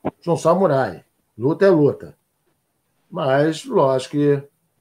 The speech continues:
né, a minha opinião, mais preparado pra esse tipo de evento é o Marco. É o Marco, não tem que discutir.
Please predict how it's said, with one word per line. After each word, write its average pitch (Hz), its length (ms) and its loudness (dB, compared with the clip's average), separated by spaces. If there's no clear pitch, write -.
né, 120 220 -2
a 139 80 -6
minha 139 160 0
opinião, 135 420 -2
mais 151 320 -2
preparado 135 680 -2
pra 131 120 -4
esse 120 200 -10
tipo 151 340 -8
de 120 100 -6
evento 113 520 -8
é 120 60 -10
o 143 80 -4
Marco. - 440 -12
É 101 60 -14
o 120 80 -8
Marco, 95 320 -14
não 92 120 -16
tem 123 760 -8
que 98 120 -14
discutir. 104 800 -12